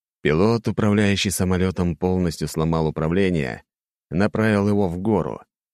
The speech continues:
Императрица со свитой выпрыгнула из самолёта, некоторые из её людей слегка пострадали, но смертельных случаев не было. Можно было сказать, что всё обошлось лёгким испугом. Не тут-то было.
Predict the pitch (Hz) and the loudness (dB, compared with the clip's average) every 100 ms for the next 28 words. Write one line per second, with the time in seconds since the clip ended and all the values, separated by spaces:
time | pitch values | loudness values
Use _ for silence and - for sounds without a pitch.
0 | _ _ _ _ _ _ _ 78 73 95 | _ _ _ _ _ _ _ -2 0 0
1 | 120 131 113 107 107 117 120 107 92 110 | 0 -2 0 -2 -2 0 0 0 -2 -2
2 | - 98 95 95 87 - 87 92 104 76 | -2 -2 0 0 0 0 0 0 0 -2
3 | 71 87 80 78 85 85 85 87 82 85 | 0 0 -2 -2 -2 0 0 0 2 0
4 | 87 78 78 - 82 78 - 95 107 98 | 0 -2 -4 -4 -6 -6 -4 -4 -2 -2
5 | 67 - _ _ _ _ _ 82 107 143 | -4 -8 _ _ _ _ _ -2 -2 0
6 | 123 117 123 110 104 - 104 - 90 95 | -2 -2 0 0 0 -2 -2 -2 -2 -2
7 | 69 55 50 - _ _ _ _ _ _ | -4 -6 -12 -16 _ _ _ _ _ _
8 | 76 80 87 90 92 87 92 90 95 - | -2 0 0 0 0 -2 -2 -2 -2 -2
9 | 85 80 - 92 92 87 87 101 113 - | -2 -2 -2 0 0 0 -2 -2 -2 0
10 | 127 120 101 104 - 82 71 50 50 - | -4 -2 -2 -2 -4 -6 -6 -8 -14 -20
11 | _ _ _ _ _ _ - 78 78 98 | _ _ _ _ _ _ -4 -2 0 0
12 | 95 - 110 87 80 82 90 58 | -2 -2 -2 0 0 0 0 -4